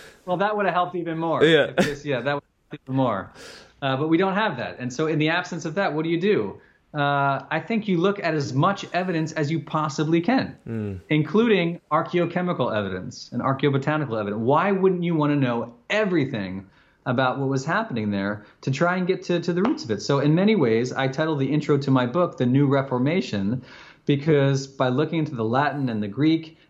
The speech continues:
Speaker 1: and the very Greek world in which Christianity, uh, both arose and developed,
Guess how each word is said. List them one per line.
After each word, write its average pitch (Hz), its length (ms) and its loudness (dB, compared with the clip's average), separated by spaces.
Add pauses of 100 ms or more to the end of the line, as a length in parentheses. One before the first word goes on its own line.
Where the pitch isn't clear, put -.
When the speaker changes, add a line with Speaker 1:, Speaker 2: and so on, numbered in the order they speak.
Speaker 1:
and 123 200 2
the 117 60 2
very 143 460 2
Greek 131 420 2
world 123 600 2 (300)
in 127 220 0
which 123 220 0
Christianity, 123 1000 0 (240)
uh, 110 420 0
both 117 480 0
arose 131 840 2
and 123 200 2
developed, 131 680 0